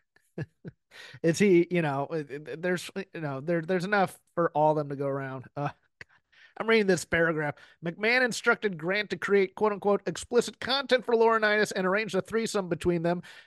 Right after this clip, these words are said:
after which Laurinaitis declined to answer when Grant asked if this was the first time this had happened."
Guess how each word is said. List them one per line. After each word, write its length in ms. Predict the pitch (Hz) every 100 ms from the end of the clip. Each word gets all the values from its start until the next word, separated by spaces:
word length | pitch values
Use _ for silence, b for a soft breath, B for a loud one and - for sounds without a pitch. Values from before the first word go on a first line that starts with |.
| B
after 200 | 214 233
which 200 | 220 214
Laurinaitis 600 | 202 226 233 220 220 -
declined 420 | - 196 208 220
to 200 | - -
answer 360 | 202 220 - 180
when 200 | 180 170
Grant 340 | 147 180 220 -
asked 260 | 196 208 180
if 100 | 147
this 200 | 233 233
was 180 | 226
the 160 | 175 214 -
first 320 | 214 214 -
time 340 | - 202 202 196
this 140 | 190
had 120 | 208
happened." 600 | 185 226 247 - 131 104